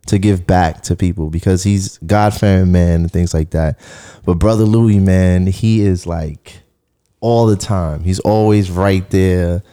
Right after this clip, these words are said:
Um, I got another person that I work with a lot who, um, helped me get my office,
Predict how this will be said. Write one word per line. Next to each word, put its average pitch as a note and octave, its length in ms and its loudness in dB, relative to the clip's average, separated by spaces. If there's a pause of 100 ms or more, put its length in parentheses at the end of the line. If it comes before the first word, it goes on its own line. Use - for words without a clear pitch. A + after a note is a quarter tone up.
(960)
Um, F#2 580 2 (300)
I G2+ 120 -2
got F#2+ 440 0 (840)
another B2 280 2
person A2+ 300 0
that F#2 80 2
I F2+ 60 2
work F#2 300 2
with F#2 120 4
a F2 60 2
lot F2 400 0 (460)
who, G2 320 2
um, F2 180 2
helped A2 200 2
me B2 80 2
get A2+ 140 0
my F2 140 0
office, - 720 -4